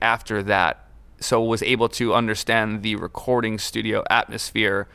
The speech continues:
at a pretty young age. I think I got really lucky with that. I was taken under the wing of the owner, uh, of the studio. It was Cove City Sound Studios, and the owner of the studio was,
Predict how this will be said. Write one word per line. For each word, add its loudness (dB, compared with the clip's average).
at 4
a 0
pretty -2
young 2
age. -2
I 0
think -4
I 2
got 2
really 0
lucky -2
with -10
that. -2
I 4
was 2
taken 4
under 4
the 2
wing 2
of 0
the -4
owner, 2
uh, 2
of -2
the -10
studio. 0
It 2
was -4
Cove 0
City -4
Sound -2
Studios, -2
and -4
the -6
owner -2
of -6
the -10
studio -2
was, -6